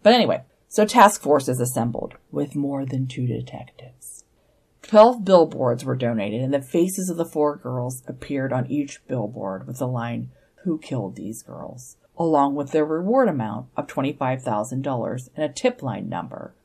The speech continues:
Also, "Who killed these girls?" It's gonna become a reoccurring, I don't know if I wanna say tagline, but reoccurring phrase used in relation to these murders. And it's also the title of a terrific book about this crime written by Beverly Lowry,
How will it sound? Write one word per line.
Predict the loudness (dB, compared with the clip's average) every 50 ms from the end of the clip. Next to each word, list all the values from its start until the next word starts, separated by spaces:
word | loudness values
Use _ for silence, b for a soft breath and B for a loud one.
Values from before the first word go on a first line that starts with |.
| _ _ _ _ _ _ _ _ _ -6
Also, | -4 -4 -2 -2 0 0 0 0 0 -4 _ 0
"Who | 0 0 0
killed | -2 0 0 0 0 0
these | 0 -2 -2 -2
girls?" | 0 4 4 4 4 2 -2 -10 -18 _ _ _ 0
It's | 0 0 0
gonna | 0 0 4 6 6 4 4
become | 4 2 2 2 2 4 4
a | 6
reoccurring, | 4 4 2 0 0 0 0 0 0 -2 -2 -2 0 -2 -4 -6 -8 -10 -12 -14 _ _ _ _ _ -4
I | -4 -2
don't | 0 0
know | 0 -2
if | -2 -2
I | -4
wanna | -2 -2 -4
say | -2 -4 -6
tagline, | -6 -6 -6 -4 -4 -4 -4 -4 -6 -6 -6 -4 -4
but | -4 -4 _ -6 -2
reoccurring | 0 2 2 2 0 0 0 0 0 0 -4
phrase | -4 -2 0 0 0 0 -2 -4 -6 -8 -10 -12 -8
used | -2 4 6 6 6 6 4 -2 -10 -14 -12 -4 -2
in | 0
relation | 2 4 4 4 4 2 -2
to | 0
these | 0 -2 -2 -2 -2
murders. | -2 -2 0 0 -2 -2 -4 -4 -2
And | 0 0
it's | 0 0 2 4
also | 4 4 4 2 0
the | 0 0 0
title | -4 -8 -10 -6 -4 -2 -2 -2 -2 -4 -4 -6 -8 -10 _ _ _
of | -10 -10 -4 -2
a | -2 -2
terrific | -2 -4 -6 -6 -4 -2 -2 -2 0 0 -2 -4 -4 _ _ _ _ _
book | 2 4 4 4 4 0 _ _
about | 0 2 2 2 2
this | -2 -10 -10 -8
crime | -8 -6 -4 -4 -4 -4 -4 -2
written | -2 0 0 2 2
by | 4 4 4
Beverly | 4 2 -2 -2 -2 -2 -4 -4 -4 -4 -6
Lowry, | -6 -6 -4 -2 -2 -2 -2 -2 -4 -6 -6 -8